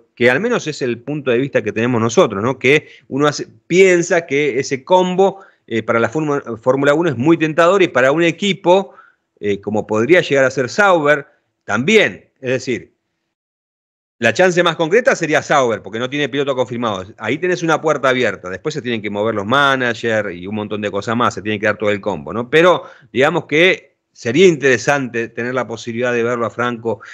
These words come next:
eh, en, en veinte veinticinco, en veinte veintiséis y más allá también. Ojalá que tenga, eh, que, que de este tren no, no se baje nunca. Pero bueno, hay que,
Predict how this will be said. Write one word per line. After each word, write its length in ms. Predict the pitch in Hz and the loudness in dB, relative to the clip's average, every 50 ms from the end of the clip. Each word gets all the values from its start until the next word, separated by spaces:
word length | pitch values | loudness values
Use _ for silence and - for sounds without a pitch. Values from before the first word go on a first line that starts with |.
| - - - _ - | -20 -20 -20 _ -6
eh, 760 | - 98 104 104 104 101 98 95 95 95 92 90 87 - - - _ _ _ _ | -2 2 2 4 4 2 0 0 -2 -4 -6 -6 -8 -10 -12 -18 _ _ _ _
en, 280 | - 113 113 107 104 - - - _ _ _ _ _ _ | -8 -6 -6 -6 -6 -8 -14 -20 _ _ _ _ _ _
en 200 | 123 113 101 95 | -4 -4 -2 0
veinte 260 | 120 127 123 117 123 | 2 0 2 2 0
veinticinco, 640 | 113 113 101 98 - - 156 156 143 135 - 147 135 | 0 -2 -4 -6 -6 -4 -4 -4 -4 -4 -2 -2 0
en 100 | 113 107 | 0 0
veinte 220 | 113 113 113 113 | -2 -2 -2 -2
veintiséis 500 | 110 110 101 107 101 - 131 135 131 135 | -4 -4 -6 -6 -4 0 0 0 0 -2
y 60 | 107 107 | -4 -4
más 180 | 117 113 101 | -4 -4 -4
allá 160 | 107 98 110 | -6 -8 -6
también. 460 | 101 110 113 127 147 175 185 175 147 117 | -2 -2 0 2 4 4 4 4 2 -2
Ojalá 260 | 98 - 101 107 110 | -6 -6 -6 -6 -6
que 120 | 104 101 | -6 -8
tenga, 400 | 98 110 110 107 101 92 90 - _ _ _ _ _ | -8 -8 -6 -4 -4 -4 -6 -8 _ _ _ _ _
eh, 160 | - 87 85 82 | -16 -16 -16 -14
que, 300 | - - 92 82 78 - _ - | -14 -16 -16 -16 -16 -18 _ -8
que 80 | 98 | -4
de 180 | 98 101 107 120 | -2 2 2 2
este 220 | 120 117 117 110 | 2 2 0 -2
tren 220 | 101 120 131 123 117 | 0 0 0 0 0
no, 180 | 117 117 110 | 0 -2 -2
no 160 | 101 104 101 | -4 -4 -6
se 140 | 95 - 117 | -4 0 0
baje 260 | 120 120 110 135 135 | 2 2 2 2 4
nunca. 420 | 160 185 196 196 180 180 196 196 196 - - _ _ _ _ | 4 4 4 4 4 2 2 0 0 -4 -12 _ _ _ _
Pero 140 | - 120 143 | -4 -2 0
bueno, 300 | 147 143 120 110 107 110 | 2 2 0 0 -2 0
hay 140 | 131 165 180 | 0 0 2
que, 500 | 180 202 196 190 170 135 117 - - | 2 2 2 4 2 0 -2 -4 -8